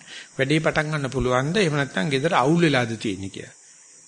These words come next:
ආහන් ඒකෙන් තමයි තමන්ට දැනගන්න පුළුවන් ඉන්නේ සතිය ආරක්ෂාව තමන්ට තියනවාද? ඒ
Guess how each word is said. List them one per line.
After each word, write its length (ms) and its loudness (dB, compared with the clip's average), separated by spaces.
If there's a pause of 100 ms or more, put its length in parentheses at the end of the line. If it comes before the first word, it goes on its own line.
(180)
ආහන් 380 0
ඒකෙන් 280 -2
තමයි 240 -2
තමන්ට 360 -2
දැනගන්න 400 -2
පුළුවන් 280 -2
ඉන්නේ 160 0
සතිය 320 -2
ආරක්ෂාව 460 -2
තමන්ට 380 -2
තියනවාද? 360 0
ඒ 100 -2